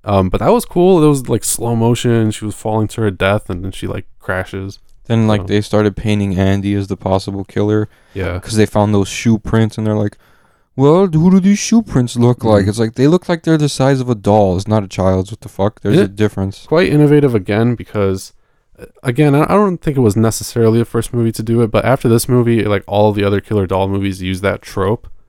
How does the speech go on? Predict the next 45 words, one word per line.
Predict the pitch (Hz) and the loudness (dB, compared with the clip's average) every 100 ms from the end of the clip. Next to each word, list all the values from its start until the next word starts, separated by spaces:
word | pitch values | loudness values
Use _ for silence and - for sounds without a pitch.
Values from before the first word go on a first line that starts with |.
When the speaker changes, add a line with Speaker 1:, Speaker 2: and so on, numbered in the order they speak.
| - | -4
Speaker 2:
Yeah. | 107 98 98 - - | 0 2 0 -6 -2
Speaker 1:
You | 104 | 0
know, | 90 95 | 0 2
it | 101 92 | 0 0
basically | 98 98 107 104 | -4 -4 -6 -6
became | 95 90 - 98 | -6 -6 -6 -4
a | 98 | -4
trope | - 113 117 - - - - _ - | -2 -2 -2 -6 -14 -20 -20 _ -6
after | 113 - 117 | -4 -2 0
that, | 120 127 131 | 2 2 -4
so | - 101 98 - _ _ _ _ | -10 -8 -8 -12 _ _ _ _
that | - | -4
was | 135 | -2
cool. | - 104 113 | 0 -2 0
Speaker 2:
What | - | 2
was | 202 165 | 2 4
really | 165 165 | 4 4
Speaker 1:
<laughs> | 110 | 4
Speaker 2:
weird | 120 139 | 2 0
to | 143 | 0
me | 143 | 2
is | 113 | 2
how | 113 117 | 0 -2
Andy's | 101 110 113 104 | 2 2 2 0
mom | 107 101 98 | 0 0 -2
found | - 92 92 107 107 | -8 -2 0 0 0
Chucky. | 113 117 139 160 - _ _ _ | -4 -4 -8 -10 -12 _ _ _
She | - 113 | -2 0
bought | 110 120 | 2 2
him | 156 | 2
from, | 139 123 | 0 0
like, | 107 | 0
a | 90 | -2
junkie | 87 98 104 101 87 | -4 0 0 0 -4
in | 85 | -4
an | 87 | -2
Speaker 1:
Yeah. | 90 90 | 0 2
Speaker 2:
alley | 92 90 92 | 2 0 -2
for, | - 92 | -4 -2
like, | 92 90 - _ _ _ _ _ _ | 0 -2 -8 _ _ _ _ _ _
a | 95 | -6
hundred | 98 104 92 | 0 0 0
dollars | 90 90 90 87 90 | 0 0 0 -4 -6
or | |
something. | 87 90 90 92 95 | -6 -6 -4 -6 -8